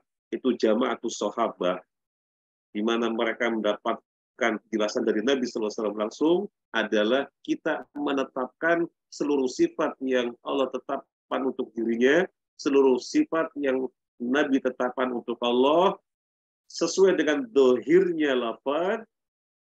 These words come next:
dua tangan ya dua tangan, wajah ya wajah, istiwa al-arsy istiwa, termasuk ghadab, marah, Allah marah ya marah. Tapi tidak pernah mungkin sama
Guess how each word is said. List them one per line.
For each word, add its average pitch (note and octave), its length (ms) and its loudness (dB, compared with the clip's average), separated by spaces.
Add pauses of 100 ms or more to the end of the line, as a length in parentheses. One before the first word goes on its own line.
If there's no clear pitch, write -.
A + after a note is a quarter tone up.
(500)
dua C3+ 240 2
tangan D3 240 -2
ya C#3+ 160 2
dua B2+ 320 2
tangan, C#3+ 560 -4 (720)
wajah C#3 400 2
ya C3 160 4
wajah, C3 800 2 (800)
istiwa D3+ 560 -2
al-arsy C#3+ 560 -2
istiwa, D3 580 -2 (140)
termasuk G#3+ 480 -4
ghadab, F3 560 4 (640)
marah, E3+ 400 2 (180)
Allah D#3 240 0
marah D3+ 380 -2
ya B2+ 100 0
marah. B2+ 320 -4 (800)
Tapi C3 400 -2
tidak A#2 400 -2
pernah A2+ 300 -6
mungkin A#2 340 -4
sama A2+ 480 -6